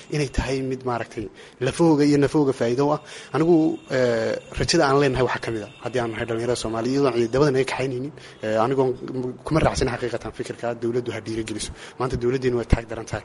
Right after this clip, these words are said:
Laakiin dhalinyarada ayaa laga rabaa iyagu inay gartaan horta marka ugu horreysa.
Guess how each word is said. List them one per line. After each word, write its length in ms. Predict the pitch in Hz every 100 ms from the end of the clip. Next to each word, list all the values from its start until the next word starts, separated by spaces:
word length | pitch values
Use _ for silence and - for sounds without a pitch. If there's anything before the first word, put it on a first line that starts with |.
| - - - -
Laakiin 260 | 113 156 160
dhalinyarada 500 | 147 131 147 151 135 120 -
ayaa 180 | 127 127
laga 160 | 123
rabaa 260 | - 107 98 123
iyagu 220 | 131 123
inay 200 | 139 123
gartaan 440 | 113 117 - -
horta 220 | 120 117 113
marka 180 | 117 113
ugu 100 | 110
horreysa. 260 | 107 -